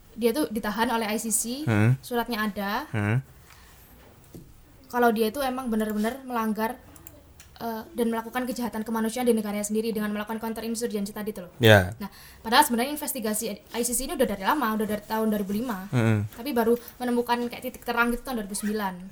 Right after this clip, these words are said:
Speaker 2: Oke.
Speaker 1: Nah,
Speaker 2: Nah.
Speaker 1: itu Al-Bashir benar-benar diberi surat.
Speaker 2: Surat.
Speaker 1: Ketika dia diberi surat pada ta-, pada Maret pokoknya. Nah, e-, keesokan harinya,
Speaker 2: Hmm.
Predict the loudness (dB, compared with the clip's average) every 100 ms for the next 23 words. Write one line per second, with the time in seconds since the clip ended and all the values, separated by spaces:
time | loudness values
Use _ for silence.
0 | 0 2 2 -2 0 -2 -4 -10 -14 -6
1 | 0 0 0 -4 -12 -8 -2 2 2 0
2 | -4 -2 -2 -2 -2 -4 -4 -4 -6 -10
3 | -14 -12 -6 -6 -2 0 2 2 0 -6
4 | -16 -14 -10 -6 -6 -8 -14 -18 -6 -4
5 | -2 -4 -6 -4 -6 -6 -8 -8 -10 -12
6 | -10 -8 -8 -6 -4 0 0 0 -4 -6
7 | -8 -10 -14 -20 -20 -20 -12 -10 -10 -10
8 | -6 -4 -2 -2 -2 -4 -4 -6 -12 -12
9 | -4 0 0